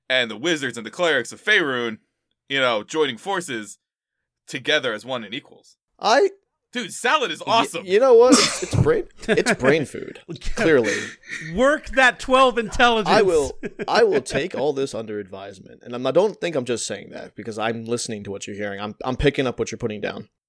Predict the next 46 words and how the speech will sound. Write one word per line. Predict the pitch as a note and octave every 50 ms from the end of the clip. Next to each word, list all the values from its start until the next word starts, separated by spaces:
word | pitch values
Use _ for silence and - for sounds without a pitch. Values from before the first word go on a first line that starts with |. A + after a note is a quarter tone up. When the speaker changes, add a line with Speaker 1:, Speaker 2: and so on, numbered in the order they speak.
| _ -
Speaker 1:
I, | D3 D3+ E3 E3+ D#3+ D#3+ -
you | D#3 F#3 G#3 A3 G#3
have | G3+ F3+
never | E3+ E3+ F3 F3 F3 D#3
shown | - - D3+ D3+ D3+ D3+ C#3+
me | C#3 C#3+ C#3+
a | C#3
reason | B2 C3 C#3 C3+ B2+ C#3 B2 A2
not | A#2+ B2 A#2+
to | - A2+
trust | - - A#2+ E3+
Speaker 2:
I'm | G3 G3
Speaker 1:
you. | -
Speaker 2:
trying | - F#3 F#3
to | F3+ E3
learn | C#3+ B2+ B2 A#2+ C#3 D3 _
from | - - A#2+
the | A2+ G#2+
mistakes | G#2 G#2 - - A#2 A2+ - -
of | G2+ G2+
my | G#2 G#2+ G#2+ A2
father | - - G#2 G2 G2+ G#2 G#2+ G2+ _ _ _
and | - A2
his | A2 G#2+ G#2
father | - - G2+ G2+ G#2 G2+
before | - G#2 F#2+ G#2+ G2+ G2+
him | G2 G2+ G2+ G2 G2+ - _ _ -
and | - A#2 A2
my | G#2+ G#2 G#2
uncle | G2+ G2+ - - F#2+ G2+ - _ _ -
and | A2+ A2 -
see | - A#2
if | G#2+
there's | A2 G#2+ G2+
a | G#2
better | A2+ A2+ A2+
way | G#2+ G#2 G#2
forward | - - G#2+ G#2 G2+
for | - G#2+
my | G#2 G2+
people. | G2+ - G#2 - G#2 G#2 G#2 - - - _ _ _ _ -
My | G2 A2 A#2
only | B2+ C#3+ E3 F3 F3+ F3
agenda | E3 C#3+ E3 E3 E3+ E3 E3
right | D3 D3+ D#3 C#3
now | A#2+ A#2+ C#3+ F3+ F#3